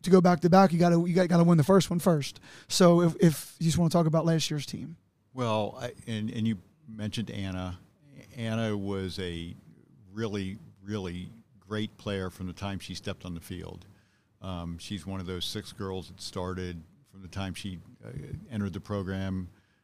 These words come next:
Speaker 2: We were, uh, Rob and I were a little afraid to put her at shortstop as a seventh grader. That's a lot to ask of a seventh grader.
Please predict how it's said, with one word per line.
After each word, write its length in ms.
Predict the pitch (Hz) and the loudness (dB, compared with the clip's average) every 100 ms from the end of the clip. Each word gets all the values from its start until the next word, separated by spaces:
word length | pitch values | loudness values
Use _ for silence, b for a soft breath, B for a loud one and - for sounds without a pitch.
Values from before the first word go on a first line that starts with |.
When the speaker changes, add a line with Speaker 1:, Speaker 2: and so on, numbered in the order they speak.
| _ _ - | _ _ -14
Speaker 2:
We 160 | 104 | -8
were, 400 | 101 98 92 92 | -6 -6 -6 -6
uh, 200 | 87 95 92 | -8 -10 -10
Rob 240 | 98 101 | -6 -6
and 80 | 101 | -6
I 60 | 95 | -6
were 120 | 92 | -6
a 60 | |
little 220 | 98 104 101 | -6 -6 -6
afraid 300 | - 101 90 | -6 -8 -8
to 80 | |
put 160 | - 107 | -8 -6
her 80 | 95 | -6
at 100 | - | -8
shortstop 680 | - 110 104 - 95 95 | -8 -6 -6 -6 -8 -8
as 100 | 90 | -10
a 60 | 90 | -10
seventh 400 | - 110 98 87 | -6 -6 -6 -8
grader. 280 | 90 87 90 | -8 -8 -8
That's 160 | 95 98 | -10 -10
a 60 | |
lot 260 | 90 101 92 | -8 -8 -8
to 140 | 107 | -12
ask 200 | 98 92 | -12 -12
of 100 | 95 | -12
a 40 | 85 | -12
seventh 360 | - 107 104 | -6 -6 -6
grader. 380 | - 87 82 85 | -6 -10 -8 -12